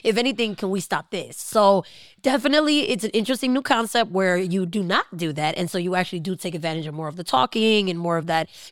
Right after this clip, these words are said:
gentle approach where you're more supportive in nature. And I agree. I definitely think that there's a lot of benefits to it because, to be honest, at first I was. I think that I started off, since that's all I knew, I did more of that aggressive approach.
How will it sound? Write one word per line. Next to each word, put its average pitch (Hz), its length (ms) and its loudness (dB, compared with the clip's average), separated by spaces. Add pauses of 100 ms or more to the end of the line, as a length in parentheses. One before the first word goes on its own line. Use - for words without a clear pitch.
gentle 208 420 -2
approach 226 440 0
where 196 140 0
you're 185 100 0
more 180 140 -4
supportive 160 600 -8
in 160 160 -4
nature. - 400 -8 (280)
And 196 160 -20
I 208 180 0
agree. 277 400 2 (220)
I 208 100 2
definitely 262 240 0
think 247 160 -4
that 202 100 -10
there's 208 160 0
a 190 40 0
lot 185 140 2
of 151 60 -6
benefits 156 380 -6
to 185 140 -2
it 156 60 -10
because, 202 400 0 (260)
to 311 120 0
be 233 140 4
honest, 262 320 2
at 196 100 -2
first 247 260 2
I 190 80 2
was. 175 360 0
I 190 80 0
think 214 200 -4
that 196 200 0
I 185 380 0
started 175 420 0
off, 170 160 0
since 160 160 -10
that's 175 200 -4
all 180 120 -2
I 160 80 -6
knew, 180 380 -2
I 175 60 -4
did 170 160 -4
more 175 160 -6
of 156 60 -8
that 156 120 -8
aggressive 175 400 -4
approach. 226 420 -4